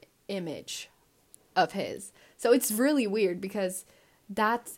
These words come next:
is when you kinda, like, even figure out, like, more deeply that Joe is truly sick, because you, you really see that once he starts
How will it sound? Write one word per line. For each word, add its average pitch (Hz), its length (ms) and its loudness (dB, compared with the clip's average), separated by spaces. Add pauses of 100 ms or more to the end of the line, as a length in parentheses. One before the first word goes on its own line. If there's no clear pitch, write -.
(120)
is 208 340 -2
when 214 180 -2
you 202 100 -2
kinda, 208 400 -2
like, 190 320 0 (880)
even 208 460 -2
figure 202 440 0
out, 190 200 0
like, 190 180 -4
more 202 340 -2
deeply 196 580 -4
that 196 300 -4
Joe 196 340 -4
is 240 400 0
truly 185 480 -6
sick, 175 440 -10
because 185 420 -8 (720)
you, 233 340 6 (120)
you 254 240 6
really 285 280 6
see 262 200 -2
that 214 320 2 (380)
once 214 280 -2
he 226 100 -6
starts - 920 -6